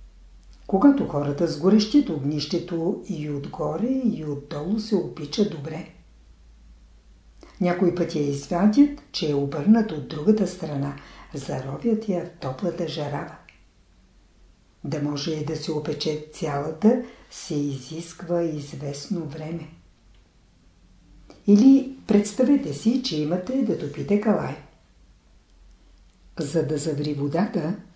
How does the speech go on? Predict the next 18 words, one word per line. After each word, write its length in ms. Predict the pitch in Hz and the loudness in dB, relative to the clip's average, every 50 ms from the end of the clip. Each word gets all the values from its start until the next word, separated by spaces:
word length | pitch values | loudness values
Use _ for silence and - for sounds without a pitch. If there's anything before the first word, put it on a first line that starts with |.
| _ _ _ _ _ _ _ _ _ _ _ | _ _ _ _ _ _ _ _ _ _ _
при 140 | - 156 147 | -8 -8 -8
сто 260 | 143 - - 269 233 | -6 0 2 2 4
градуса 500 | 156 143 139 139 139 139 135 - - 151 | 4 2 0 -2 -2 -4 -6 -4 -6 -6
завира, 520 | 135 143 151 131 143 139 139 151 190 220 - - - _ - - _ _ _ _ _ - - _ _ _ _ _ _ - - - 147 | -4 -6 -6 -6 -4 -4 -2 -2 -2 -2 -4 -6 -16 _ -20 -20 _ _ _ _ _ -20 -20 _ _ _ _ _ _ -20 -14 -10 -6
а 120 | 151 156 | -6 -6
за 200 | 143 - 165 147 | -2 -2 -2 0
да 120 | 135 151 | 0 -2
се 180 | 139 - - 151 | -4 -4 -4 -6
стопи 400 | - - - 147 147 - 170 - | -4 -6 -6 -6 -6 -6 -8 0
калая, 500 | - 175 160 160 151 156 170 175 175 175 | 0 2 2 2 2 2 2 2 2 2
трябва 360 | 147 160 156 160 156 175 156 | 0 -2 -2 -2 -2 -2 -2
двеста 540 | 135 131 - - - 139 147 - - - 240 | -2 -6 -8 -4 -4 -4 -4 -4 -2 2 2
градуса. 540 | 214 185 147 139 143 139 139 135 - - 139 - - - _ _ _ _ _ _ _ _ _ _ _ _ _ _ _ _ _ _ _ | 2 2 0 -2 -4 -6 -6 -8 -10 -12 -12 -14 -16 -20 _ _ _ _ _ _ _ _ _ _ _ _ _ _ _ _ _ _ _
При 200 | - 143 143 143 | -2 0 0 -2
двеста 560 | - - 131 - 147 143 147 - - - 262 233 | -2 -8 -6 -2 -2 -2 -2 -4 -6 -2 0 0
градуса 580 | 196 151 135 139 156 160 - 202 180 - 208 | 0 0 -2 -6 -6 -2 -2 -2 -2 -2 -6
се 200 | - - 170 - | -6 -6 -8 -8
топи. 360 | - 165 139 - 147 156 - | -8 -10 -8 -8 -8 -10 -10